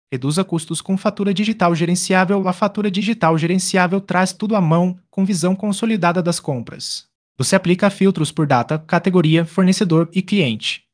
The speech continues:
Isso economiza tempo e reduz erros na contabilidade.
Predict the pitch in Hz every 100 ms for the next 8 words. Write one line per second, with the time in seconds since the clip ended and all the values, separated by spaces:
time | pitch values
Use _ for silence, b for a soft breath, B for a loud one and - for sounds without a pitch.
0 | _ _ 185 180 156 170 190 185 160 175
1 | 165 165 185 175 175 202 165 160 143 139
2 | 127 120 151 151 135 160 151 131 110 113